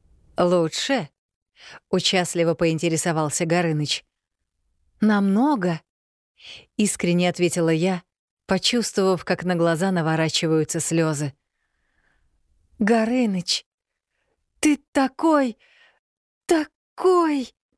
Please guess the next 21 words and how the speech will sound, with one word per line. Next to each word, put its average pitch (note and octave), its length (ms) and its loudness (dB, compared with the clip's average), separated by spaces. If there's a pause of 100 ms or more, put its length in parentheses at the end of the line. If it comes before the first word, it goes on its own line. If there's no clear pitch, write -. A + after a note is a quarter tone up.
(800)
Не F#3+ 160 2
сумев F3 380 0
подобрать D#3 520 0
слова, D#3 380 -2
я D#3+ 180 -2
просто D#3 360 -2
обняла D3+ 340 -2
ящера, D3+ 640 -2 (360)
прислонившись F#3 760 0
щекой G3 540 0
к - 80 -10
его D#3+ 180 0
чешуйчатому D#3+ 760 -2
брюху E3+ 400 -2
и E3 180 -4
прикрыв D3+ 460 -2
глаза. D3 500 -2 (1300)
"Ты C4+ 140 2
настоящий G#3+ 880 0
друг, G3 360 0
Горыныч! F#3 600 -2